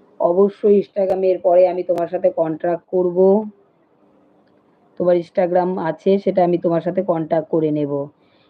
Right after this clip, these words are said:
ইসলামের পথে এসো হে মুমিনগণ, আপনি কোথায় থাকেন? আমি কোচবিহার ডিস্ট্রিক্টের তুফানগঞ্জে থাকি।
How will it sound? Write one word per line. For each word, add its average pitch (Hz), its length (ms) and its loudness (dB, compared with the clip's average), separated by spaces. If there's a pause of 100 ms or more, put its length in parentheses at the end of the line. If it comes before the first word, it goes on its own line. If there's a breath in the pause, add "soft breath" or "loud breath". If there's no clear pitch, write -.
ইসলামের 208 540 -2 (100)
পথে 180 460 2
এসো 180 280 0
হে 170 300 2 (960)
মুমিনগণ, 185 1300 2 (460)
আপনি 202 720 2 (400)
কোথায় 196 400 0
থাকেন? 160 460 -2
আমি 175 200 0
কোচবিহার 175 580 0
ডিস্ট্রিক্টের 175 420 -4 (100)
তুফানগঞ্জে 170 680 -2
থাকি। 170 560 -2